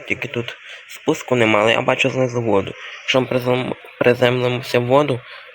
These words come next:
то буде нормально. Але потім... Ой, скелет. Друзі, ой, давайте його знищимо. Ей, ей, не чіпай мене.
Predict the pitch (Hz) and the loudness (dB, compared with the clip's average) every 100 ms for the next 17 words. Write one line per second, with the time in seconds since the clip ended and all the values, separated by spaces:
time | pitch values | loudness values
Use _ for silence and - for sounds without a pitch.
0 | - 120 113 117 117 117 113 98 - 117 | -10 -8 0 2 2 2 2 2 0 -6
1 | - - 127 131 135 - _ - - _ | -6 -2 0 0 -2 -10 _ -20 -20 _
2 | - - - - 117 123 - - 131 110 | -12 -12 -8 0 0 0 -6 -4 2 4
3 | 113 123 - - - - - - - - | 4 0 -10 -18 -20 -20 -20 -20 -8 -2
4 | - - _ - - - - _ 117 120 | -2 -2 _ -16 -12 -14 -14 _ -8 -4
5 | 120 139 - 131 123 - _ _ - - | -4 -6 -4 -2 -2 -4 _ _ -8 2
6 | 127 123 123 123 120 107 - - - - | 2 2 0 0 -2 -4 -6 -18 -20 -20
7 | - - 135 120 - 123 120 - 123 - | -20 -4 -4 -4 -6 -8 -8 -10 -10 -8
8 | 135 123 - | -8 -6 -8